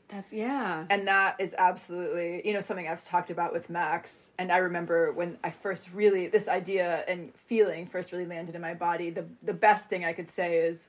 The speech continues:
Speaker 2: "We still happen to wanna be together."
Speaker 1: Yes.
Speaker 2: <laughs> And that's it. That was, like, that felt like the one true thing I could say. You know, even, like, we wanna be together, like, yes, we do. And maybe I could say that now. But back at the beginning, I was just like,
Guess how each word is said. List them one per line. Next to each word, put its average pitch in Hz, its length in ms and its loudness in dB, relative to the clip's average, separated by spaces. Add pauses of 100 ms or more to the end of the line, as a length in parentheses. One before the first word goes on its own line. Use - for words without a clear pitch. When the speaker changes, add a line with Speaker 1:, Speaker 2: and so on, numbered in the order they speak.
(640)
Speaker 2:
"We 214 140 2
still 220 340 4
happen 190 400 0
to 175 100 -6
wanna 175 220 -4
be 185 140 -6
together." 196 460 8 (280)
Speaker 1:
Yes. 311 420 10 (180)
Speaker 2:
<laughs> - 180 -8
And 247 200 6
that's 226 280 8
it. 185 240 4
That 214 160 8
was, 233 100 4
like, 208 240 2
that 220 220 6
felt 262 140 4
like 220 140 0
the 202 100 -2
one 190 260 -2
true 175 240 -6
thing 151 180 -8
I 135 140 -6
could - 180 -12
say. 147 480 -8
You 196 80 -4
know, 190 200 2
even, 220 260 0
like, 190 180 0
we 190 100 -4
wanna 165 300 -2
be 214 140 -2
together, 226 460 2
like, 170 180 -2
yes, - 320 -2
we 175 100 -6
do. 160 380 -6 (180)
And 175 220 -6
maybe 175 180 0
I 165 80 4
could 165 80 -6
say 165 100 -2
that 151 200 -2
now. 160 360 -2 (760)
But 175 140 -2
back 185 220 8
at 190 100 0
the 175 60 -4
beginning, 170 480 -4
I 151 100 -2
was 185 160 -6
just 170 200 -8
like, 147 260 -2